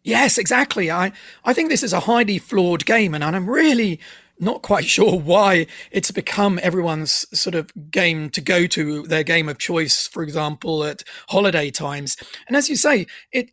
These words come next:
it takes so long. And what I think is really flawed about this game is that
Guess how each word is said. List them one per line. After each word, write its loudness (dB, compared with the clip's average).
it -10
takes 2
so 2
long. 2
And -6
what 2
I 4
think 0
is 0
really -4
flawed 2
about 0
this -4
game 0
is 0
that -4